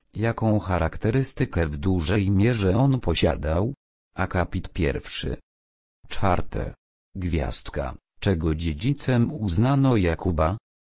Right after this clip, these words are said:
Piąte. Gwiazdka, czy przymierze, które Bóg zawarł z Abrahamem, było ważne? Szóste. Gwiazdka,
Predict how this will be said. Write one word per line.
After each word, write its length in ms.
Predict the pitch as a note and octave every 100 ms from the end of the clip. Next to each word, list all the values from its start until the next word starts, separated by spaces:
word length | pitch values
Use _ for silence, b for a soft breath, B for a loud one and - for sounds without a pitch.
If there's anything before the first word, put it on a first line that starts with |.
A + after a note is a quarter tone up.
| _ _ _ _ -
Piąte. 640 | G#2+ E2+ D2 - C2 - _ _ _ -
Gwiazdka, 800 | F#2 E2 C2+ D2+ - - C#2 C2 - -
czy 220 | - E2
przymierze, 800 | D2+ - F#2 D#2 C2 A#1 A1 - - _ -
które 340 | - E3 D3+
Bóg 300 | G#2 D3+ - -
zawarł 640 | E2 A2 D#2 B2 G#2 F2+
z 80 | D#2
Abrahamem, 920 | D2+ D#2+ F2 F#2 G2 D#2 B1 A#1+ - - _ -
było 360 | F2 C#3+ C3
ważne? 540 | F#2 D2+ D2+ D#2 F2+ C#2+ - _ _ _ _ _ _
Szóste. 720 | - G#2 D#2 - - D#2 C2 - _ _ _
Gwiazdka, 800 | F#2+ E2+ D2+ B1 - - C#2+ B1+